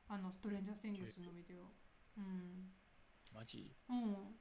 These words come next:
Speaker 1: なんか
Speaker 2: あれさ、ストレンジャーシングスのいいところってさ、その、
Speaker 1: うん。
Speaker 2: オフレコのところさ、あの、
Speaker 1: うん。
Speaker 2: なんちゅうの、制作秘話みたいな、さ、裏側とかさ、
Speaker 1: うん。
Speaker 2: オフショットっ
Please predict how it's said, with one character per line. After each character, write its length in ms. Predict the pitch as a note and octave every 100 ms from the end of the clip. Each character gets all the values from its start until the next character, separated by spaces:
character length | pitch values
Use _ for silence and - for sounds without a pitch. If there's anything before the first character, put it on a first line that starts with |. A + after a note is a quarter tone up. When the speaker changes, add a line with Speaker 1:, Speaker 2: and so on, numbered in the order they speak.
| B3+
Speaker 1:
な 120 | D4+
ん 40 |
か 60 | D4
Speaker 2:
あ 20 |
れ 60 | C4
さ、 80 | G#3
ス 120 | -
ト 100 | G3
レ 140 | G#3 A3
ン 60 |
ジ 80 | B3
ャ 40 |
ー 60 | B3
シ 200 | - F4
ン 60 | E4
グ 120 | G#3+
ス 120 | D#3
の 120 | B2+
い 120 | B2+
い 60 | B2
と 100 | D3
こ 120 | C#3+
ろ 120 | C3+ -
っ 40 |
て 80 | A2+
さ、 220 | - A2
そ 160 | - B2
の、 220 | A2+ G2+
Speaker 1:
う 20 | F#2+
ん。 80 | - - - - - - - - - -
Speaker 2:
オ 100 | E3+
フ 120 | G3
レ 140 | G#3 G#3+
コ 160 | A3
の 240 | A3 A3 A3 -
と 100 | B3
こ 120 | A3+
ろ 140 | A3
さ、 180 | - C#3
あ 20 |
の、 220 | C#3+ C#3 A#3+
Speaker 1:
う 40 |
ん。 20 |
Speaker 2:
な 100 | A#3
ん 80 | A3
ち 40 |
ゅ 20 | G3
う 40 |
の、 120 | -
制 380 | - - D4 D4+
作 260 | - - B3
秘 140 | -
話 160 | B3+ D3
み 100 | A#2
た 140 | A2
い 80 | G2+
な、 240 | G2+ G2 - -
さ、 160 | - A#2
裏 260 | F#3 G#3+
側 260 | G3 F#3+ F#3+
と 120 | -
か 140 | - -
さ、 240 | - - - C#4
Speaker 1:
う 40 |
ん。 320 | C4 A3 G3+ -
Speaker 2:
オ 140 | G3+
フ 80 | G3
シ 80 | -
ョ 60 |
ッ 20 | -
ト 60 |
っ 20 | -